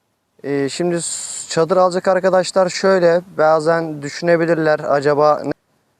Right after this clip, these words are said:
ne kadar sıcağa dayanabiliyor, ne kadar soğukta kalabilirim?" Bu tarz şeylerin, e, kamp yapan arkadaşların, kampı seven arkadaşların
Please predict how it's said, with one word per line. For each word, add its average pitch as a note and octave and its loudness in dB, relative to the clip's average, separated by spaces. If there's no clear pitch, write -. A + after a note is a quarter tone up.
ne D3+ -4
kadar D3+ 0
sıcağa B2+ -2
dayanabiliyor, A2+ 0
ne C#3 0
kadar C#3 0
soğukta C3 -2
kalabilirim?" A2+ -2
Bu C#3 -10
tarz D#3+ -2
şeylerin, D#3 0
e, A#2 -4
kamp D3+ -4
yapan D3+ -2
arkadaşların, C#3+ -2
kampı C#3+ -2
seven D3+ -2
arkadaşların C#3+ -2